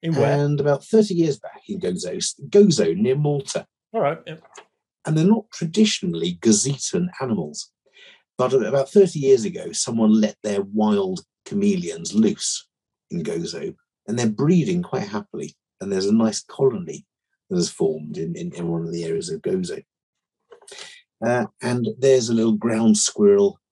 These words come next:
Speaker 2: uh, or chipmunk at the, at the bottom of the picture there. Uh, again, a wild one.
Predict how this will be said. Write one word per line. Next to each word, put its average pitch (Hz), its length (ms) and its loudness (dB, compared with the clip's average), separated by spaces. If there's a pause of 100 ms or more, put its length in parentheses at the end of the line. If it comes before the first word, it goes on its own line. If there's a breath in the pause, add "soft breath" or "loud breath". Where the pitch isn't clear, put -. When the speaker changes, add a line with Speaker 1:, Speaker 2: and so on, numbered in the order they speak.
(100)
Speaker 2:
uh, 92 140 -6
or - 160 -10
chipmunk 98 560 -6
at - 120 -4
the, 87 260 -8
at 82 80 -10
the 82 80 -8
bottom 90 220 -8
of 80 60 -4
the 78 60 -6
picture - 400 -10
there. 78 240 -8 (640 soft breath)
Uh, 92 200 -4
again, 117 260 2
a 107 40 8
wild 110 500 2
one. 107 200 -6